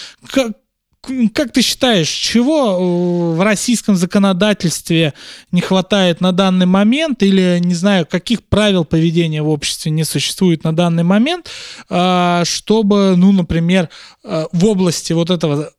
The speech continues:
уважения, за которое, как мы уже неоднократно сказали, щас весь мир полон движениями борьбы за уважение, у нас всё-таки наметился какой-то там прогресс?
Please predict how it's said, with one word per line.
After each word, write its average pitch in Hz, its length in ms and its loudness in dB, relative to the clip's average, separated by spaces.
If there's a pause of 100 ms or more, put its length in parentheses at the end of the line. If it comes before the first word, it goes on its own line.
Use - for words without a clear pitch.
(120)
уважения, 202 800 2
за 147 140 -4
которое, 165 320 -2
как 165 220 -2
мы 165 100 0
уже 156 140 -2
неоднократно 160 580 -2
сказали, 156 380 -2
щас - 260 -4 (160)
весь 175 240 4
мир 190 260 4 (200)
полон 160 320 0
движениями 156 640 0
борьбы 160 380 0
за 151 180 -2
уважение, 196 580 -2 (300)
у 180 60 -2
нас 254 140 0
всё-таки 208 320 -4
наметился 185 540 -2
какой-то 185 400 -2
там 147 520 -4
прогресс? 165 600 -2